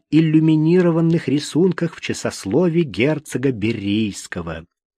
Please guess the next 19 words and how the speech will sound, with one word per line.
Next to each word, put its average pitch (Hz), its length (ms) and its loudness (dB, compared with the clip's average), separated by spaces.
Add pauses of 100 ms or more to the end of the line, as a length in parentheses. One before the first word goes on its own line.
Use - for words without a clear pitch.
(1120)
В 123 160 2
иных 208 480 4
привилегированных 147 1000 4
местах 117 540 -2
границы 123 540 2
настоящего 151 760 0
с - 100 -8
прошлым 135 440 0
стираются. 107 1080 -4 (540)
Посетители 156 640 2
всех 151 440 0
эпох 160 540 2
являются, 139 960 0 (300)
что - 160 0
наполняет 131 600 4
радостью 175 760 0 (120)
и 127 140 4
укрепляет 120 960 0
дух, 117 320 -2